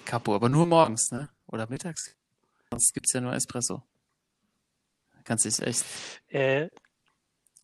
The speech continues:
Speaker 2: ja, also, ähm, Andi Brehme, wie gesagt, sehr zu empfehlen, die ganze Nummer.
Speaker 1: Ja, und damit herzlich willkommen zur Episode neunundachtzig vom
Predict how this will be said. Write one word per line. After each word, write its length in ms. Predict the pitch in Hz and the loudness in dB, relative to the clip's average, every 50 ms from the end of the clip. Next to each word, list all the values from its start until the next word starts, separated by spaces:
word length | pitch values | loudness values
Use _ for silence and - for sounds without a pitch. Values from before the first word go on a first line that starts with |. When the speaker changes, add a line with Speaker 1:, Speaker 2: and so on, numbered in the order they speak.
| _ - _ _ _ _ _ _ _ _ - - | _ -20 _ _ _ _ _ _ _ _ -4 2
Speaker 2:
ja, 260 | 170 147 147 170 196 233 247 | 4 6 6 6 4 0 -6
also, 360 | 170 135 143 143 139 139 127 123 - - _ - | -4 0 0 2 2 0 -2 -6 -12 -20 _ -10
ähm, 400 | 175 143 135 131 131 131 131 131 _ - - - _ _ _ _ _ - 208 214 214 233 - _ _ _ - | -8 -6 -6 -6 -8 -10 -10 -14 _ -20 -20 -20 _ _ _ _ _ -16 -16 -16 -16 -18 -20 _ _ _ 0
Andi 220 | - 156 156 175 | 2 4 4 4
Brehme, 440 | 165 - - 175 160 147 135 123 - | 2 4 4 4 4 4 4 0 -2
wie 60 | 160 | -4
gesagt, 380 | 147 160 143 147 135 - - - - - _ - | -2 4 6 6 6 4 2 -12 -16 -18 _ -10
sehr 300 | 185 131 123 139 156 160 | -6 0 4 4 4 4
zu 100 | - 170 | 2 0
empfehlen, 460 | 151 143 135 - 151 139 135 131 123 - - - - - - - - | -2 -2 -2 -2 0 0 0 -2 -6 -10 -18 -20 -20 -20 -20 -14 -8
die 80 | 143 | -4
ganze 240 | 135 131 - - 139 | -4 -4 -4 -4 -4
Nummer. 200 | 131 131 135 135 - - - - - - 139 127 | -4 -2 2 4 4 4 4 4 2 0 2 6
Speaker 1:
Ja, 180 | 139 151 156 | 6 8 8
und 120 | 139 131 139 | 8 8 8
damit 180 | 139 151 143 | 8 8 8
herzlich 260 | 135 147 156 - - - | 4 4 4 2 0 -2
willkommen 220 | - - - 160 | -4 -8 -8 -4
zur 120 | - - - | -2 -2 -2
Episode 400 | - - 135 131 143 139 139 135 | -2 -2 -4 -4 -4 -4 -4 -4
neunundachtzig 600 | 127 127 139 143 - - - - - 131 120 117 - - - - 113 - | -6 -6 -6 -6 -8 -10 -10 -8 -8 -8 -8 -8 -8 -10 -10 -10 -12 -12
vom 360 | - - - 117 113 113 113 | -12 -8 -6 -6 -6 -6 -8